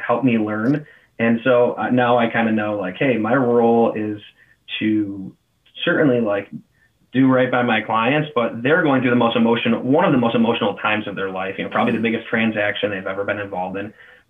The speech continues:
Speaker 1: So I need to be kind of like that, that calming presence and the one who can come in objectively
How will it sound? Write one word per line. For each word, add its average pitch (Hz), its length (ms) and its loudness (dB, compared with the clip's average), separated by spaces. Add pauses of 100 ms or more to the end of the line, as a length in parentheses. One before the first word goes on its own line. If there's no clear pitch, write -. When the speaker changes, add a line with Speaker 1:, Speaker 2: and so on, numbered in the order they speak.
(100)
Speaker 1:
So 113 340 2
I 113 160 0
need 113 200 2
to 110 60 -12
be 107 160 -2
kind 101 160 -4
of 98 100 -8
like 98 180 -8
that, 98 280 -6
that 90 280 -6 (320)
calming 131 600 2
presence 104 540 -2
and 104 100 -2
the 107 80 -2
one 110 200 2
who 117 120 0
can 107 160 -4
come 113 200 2
in 104 120 0
objectively 120 1040 2